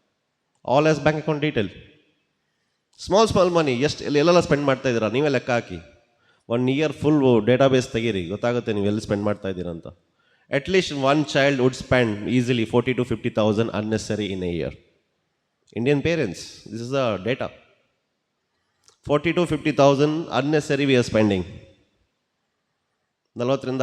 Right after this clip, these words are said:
ಐವತ್ತು ಸಾವಿರ. If the same amount, if you put it in your S I P, the forty thousand a year, you are the, the fifteenth year, it is two and a half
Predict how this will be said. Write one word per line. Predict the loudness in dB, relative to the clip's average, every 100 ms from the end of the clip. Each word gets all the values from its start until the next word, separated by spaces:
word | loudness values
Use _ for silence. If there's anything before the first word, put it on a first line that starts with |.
| 0
ಐವತ್ತು | 0 -2 -2
ಸಾವಿರ. | -2 -4 -12 -20 -20 _ _ _ _ _ _
If | -8
the | -2 0
same | 4 6
amount, | 6 4 2 -2
if | 0
you | 0
put | 0 2
it | 0
in | 2
your | 2 2
S | 2 2
I | 2
P, | 0 -2 -6 -18 -20 -10
the | -2
forty | 0 0 2
thousand | 2 2 2
a | 2 2 2
year, | 2 0 -4 -16 -20 _ _ _ _ -6
you | 0
are | 0 0
the, | -4 -4 -16 -12
the | -6
fifteenth | -4 0 0 2 2
year, | 2 2
it | 0
is | -2 2
two | 2
and | 4
a |
half | 0